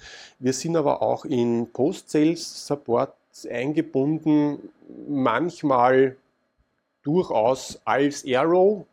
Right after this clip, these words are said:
ganz offen, manchmal aber auch sehr versteckt. Also manche Hersteller versuchen, ihre eigenen Logos da in den, in den Vordergrund zu bringen, aber im Hintergrund steckt trotzdem ein, ein Kollege von uns, der das macht.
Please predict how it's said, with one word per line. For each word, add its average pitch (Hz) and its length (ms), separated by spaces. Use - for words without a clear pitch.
ganz 123 300
offen, 185 540
manchmal 135 580
aber 120 240
auch 107 480
sehr 131 380
versteckt. - 580
Also 120 400
manche 120 380
Hersteller 123 960
versuchen, 147 760
ihre 135 240
eigenen 160 420
Logos 151 440
da 139 160
in 123 160
den, 123 200
in 120 120
den 123 100
Vordergrund 139 680
zu 160 100
bringen, 156 420
aber 117 140
im 139 120
Hintergrund 151 800
steckt - 420
trotzdem 139 540
ein, 120 360
ein 120 180
Kollege 123 400
von 127 180
uns, 143 220
der 160 100
das 156 180
macht. 135 400